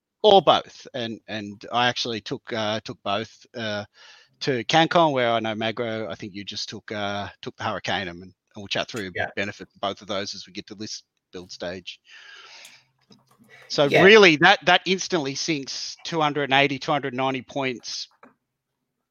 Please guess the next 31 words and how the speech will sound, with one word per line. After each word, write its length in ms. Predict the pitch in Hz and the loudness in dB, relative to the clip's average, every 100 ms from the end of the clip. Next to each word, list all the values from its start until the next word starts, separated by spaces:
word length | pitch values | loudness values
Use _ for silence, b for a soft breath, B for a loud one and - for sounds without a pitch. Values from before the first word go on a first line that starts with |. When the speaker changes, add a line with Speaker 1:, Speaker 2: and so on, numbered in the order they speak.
| _ | _
Speaker 1:
instantly 600 | 165 170 160 117 110 117 131 | -2 -2 -4 -8 -8 -8 -8
into 240 | 139 - | -6 -8
your 100 | 113 | -6
list, 340 | 117 95 - | -6 -6 -6
uh, 120 | 104 107 | -8 -6
and 160 | 117 110 | -6 -6
it 100 | - | -4
starts 320 | - 117 - | -2 -2 -4
to 100 | 104 | -10
drive 360 | 104 117 113 110 | -10 -4 -4 -4
your 140 | 101 | -8
list 240 | 107 - | -8 -8
construction 640 | - 95 - 92 - 101 82 | -8 -10 -6 -6 -6 -8 -8
that, 200 | 98 - | -10 -10
that 80 | 98 | -12
you 100 | 92 | -8
need 140 | 104 | -8
to 60 | 92 | -8
pick 260 | - 120 - - | -10 -14 -14 -16
one 180 | 90 107 | -10 -6
of 60 | 95 | -4
those 300 | 98 104 - | -4 -4 -6
two 240 | 104 95 | -8 -10
as, 340 | 87 90 - - _ _ _ _ - | -10 -6 -6 -6 _ _ _ _ -14
as 100 | - | -12
the 80 | 90 | -10
core 280 | - 98 92 | -10 -10 -10
to 140 | 92 | -10
use 200 | 95 90 | -12 -8
that 160 | 90 87 | -8 -8
ability. 480 | 92 85 82 87 | -8 -8 -10 -12